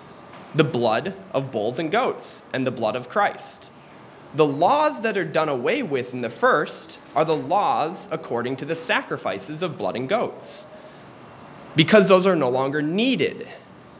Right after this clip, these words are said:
because they could never actually atone for sin. It's not that the Ten Commandments go away.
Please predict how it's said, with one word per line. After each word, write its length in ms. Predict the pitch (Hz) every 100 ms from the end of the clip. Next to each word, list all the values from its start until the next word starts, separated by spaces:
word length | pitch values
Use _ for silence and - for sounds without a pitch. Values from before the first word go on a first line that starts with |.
| - - - - - -
because 440 | 143 302 247 214
they 100 | 185
could 140 | - 139
never 220 | 143 151
actually 300 | 147 - 160
atone 300 | - 123 120
for 120 | 131
sin. 400 | 139 240 220 - - - - - - - -
It's 120 | -
not 160 | 302 415
that 140 | 370
the 60 | 170
Ten 280 | - 185
Commandments 680 | - 98 135 240 131 131 -
go 160 | 123 110
away. 440 | 90 85 123 220